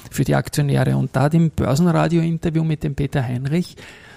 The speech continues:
der C E O Bruno Ettenauer was recht Spannendes gesagt. Ähm, man darf nicht grundsätzlich gegen eine Übernahme sein, wenn das Angebot adäquat ist und im Interesse der Gesellschaft und der Aktionäre.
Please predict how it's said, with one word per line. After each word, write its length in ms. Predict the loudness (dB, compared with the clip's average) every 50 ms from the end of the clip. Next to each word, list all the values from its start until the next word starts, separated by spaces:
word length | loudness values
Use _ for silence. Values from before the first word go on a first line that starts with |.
| -20 -20 _ _ _
der 100 | 0 2
C 220 | 2 2 0 -2 0
E 180 | 2 2 4
O 140 | 4 4 4
Bruno 340 | 2 2 2 4 4 4 2
Ettenauer 540 | 2 0 -2 _ -2 0 2 0 0 0 0
was 180 | -2 -2 -2
recht 180 | -4 -6 -6 -8
Spannendes 540 | -10 -8 -6 -4 -2 -2 -2 -2 -2 -4 -4
gesagt. 540 | -4 -4 -4 0 0 -2 -2 -2 -8 -16 -16 -20 -20 -20 -20 -20 -20 -20 _
Ähm, 840 | -2 0 2 2 2 2 2 0 0 0 0 0 -2 -2 -2 -4 -6 -8 _
man 180 | -6 -6 -2
darf 220 | 0 0 0 0 0
nicht 140 | -4 0 2
grundsätzlich 640 | 2 4 4 2 2 0 -2 -2 0 -4 -4 -4 -2
gegen 200 | -4 -2 -2 -2
eine 140 | 0 0 0
Übernahme 460 | 0 0 0 0 0 0 0 0 -2
sein, 400 | -2 -2 -2 -2 -2 -2 -4 -6
wenn 240 | -8 -6 -4 -4 0
das 180 | 0 0 -2 -2
Angebot 600 | -2 -4 -2 -2 -2 -2 0 0 0 0 -2 -2
adäquat 600 | -4 -4 -4 -4 -8 -4 -4 -4 -4 -4 -4 -6
ist 160 | -6 -4 -4
und 160 | -4 -4 -2
im 160 | -4 -4 -4 -2
Interesse 580 | -2 -2 0 0 -2 -2 -2 -4 -4 -6 -6
der 100 | -6 -6
Gesellschaft 640 | -4 -4 -4 -2 -2 -4 -2 -2 -2 -4 -4 -4 -6
und 140 | -6 -2 0
der 80 | -2
Aktionäre. 720 | -2 -2 -2 -4 -2 0 0 0 0 0 0 -2 -4 -6